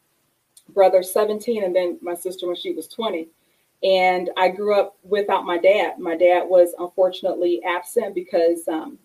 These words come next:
he was struggling with drug abuse and alcoholism, and eventually,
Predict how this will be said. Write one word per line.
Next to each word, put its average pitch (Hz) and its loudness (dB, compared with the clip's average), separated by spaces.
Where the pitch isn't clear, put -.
he 202 -8
was 160 0
struggling 185 0
with 170 -8
drug 240 8
abuse 226 -2
and 170 -2
alcoholism, 190 -2
and 160 -4
eventually, 175 -2